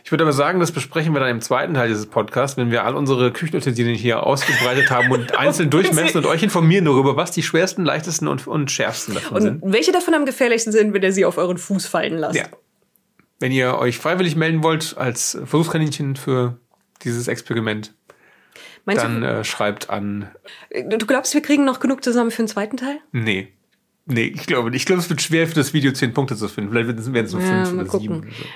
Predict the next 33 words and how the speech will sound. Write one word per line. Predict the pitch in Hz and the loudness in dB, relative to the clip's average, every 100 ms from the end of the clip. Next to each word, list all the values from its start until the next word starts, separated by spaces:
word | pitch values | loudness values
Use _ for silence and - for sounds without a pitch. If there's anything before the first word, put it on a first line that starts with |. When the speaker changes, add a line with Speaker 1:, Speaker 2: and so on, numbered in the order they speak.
| - | -2
Speaker 2:
Aber | 226 | 0
das, | 254 254 | 2 0
das | 247 233 254 | 0 0 2
hier | 285 | 4
ist | 247 | 4
ja | 226 | 4
auch | |
eine | 220 | 4
Chance | 208 214 214 | 4 2 2
für | 208 | 2
Leute, | 190 196 196 | 2 2 2
dann | 190 185 190 - - | 2 2 2 -2 -6
irgendwie | - 190 190 180 | 0 2 4 2
noch | 180 | 2
Vorschläge | 180 190 202 170 165 | 2 2 2 0 0
zu | 165 | -2
machen, | 156 147 165 175 - | -2 -2 -4 -6 -6
wenn | 165 165 165 170 - | -4 -2 -2 -4 -4
dieser | 170 160 160 - | -4 -4 -4 -6
Podcast | - 170 165 160 | -6 -8 -8 -4
raus | 190 - | -4 -4
ist. | 175 - | -6 -6
Entweder | 165 160 165 165 160 - - | -6 -4 -2 -2 -4 -8 -6
auf | 165 147 139 - - | -4 -2 -4 -6 -2
Patreon | 208 214 214 196 180 - | 0 4 4 4 0 -2
Kommentare | 190 185 180 170 | -2 0 -2 -4
zu | 165 | -6
schreiben | - 170 170 170 | -4 -4 -2 -4
oder | 147 160 165 156 156 - | -4 -4 -2 -4 -6 -10
auf | 147 156 - | -10 -12 -12
unserem | - 160 180 | -10 -4 0
Discord | 240 - 156 - - - | 0 0 -6 -10 -14 -10
Speaker 1:
Ja. | - | -4